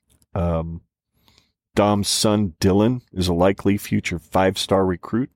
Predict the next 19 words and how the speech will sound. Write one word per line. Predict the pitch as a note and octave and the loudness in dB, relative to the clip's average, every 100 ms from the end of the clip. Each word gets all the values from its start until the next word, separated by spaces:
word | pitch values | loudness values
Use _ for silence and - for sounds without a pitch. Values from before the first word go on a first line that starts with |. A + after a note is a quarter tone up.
| - | -14
for | - | -12
twenty | - G2+ F#2 | -6 -4 -4
twenty-four. | - F2 E2 - G2 G2+ | -4 -6 -6 0 0 0
He | E2 | -2
has | E2 E2+ | -2 -2
an | E2 | 0
offer | E2+ F#2 - A2 - _ _ - _ | 0 0 0 -6 -6 _ _ -20 _
from | - G2+ D#2+ | -6 -4 0
N | F#2+ F2+ | 0 0
U. | F2 G2+ B2 _ _ _ _ _ | 2 2 2 _ _ _ _ _
And | - F2 F3+ - | -6 -4 -4 -4
maybe, | C#3 E3+ G2+ F2 F#2 _ - | 0 2 2 -2 -6 _ -6
just | A2+ A2 | -4 -2
maybe, | A#2 A2+ F#2+ F#2+ | 0 2 2 0
if | - | 0
Uncle | G#2 - | -4 -2
Donovan | F#2+ B2 D3+ A#2+ G#2 | 0 2 2 2 2
is | G2 | 0
here, | - E3+ D3 G#2 | -2 -2 0 -2